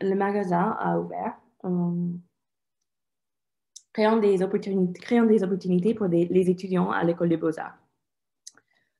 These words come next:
Le lieu demandait à des étudiants de l'école s'ils souhaitaient participer à des animations,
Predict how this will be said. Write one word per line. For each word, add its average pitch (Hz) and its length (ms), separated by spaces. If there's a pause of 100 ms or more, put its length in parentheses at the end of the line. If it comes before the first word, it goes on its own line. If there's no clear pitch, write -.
Le 202 200
lieu 208 300
demandait 202 380
à 185 60
des 180 180
étudiants 185 340
de 185 80
l'école 180 400
s'ils 175 240
souhaitaient 180 460
participer 180 680 (200)
à 180 80
des 165 180
animations, 190 720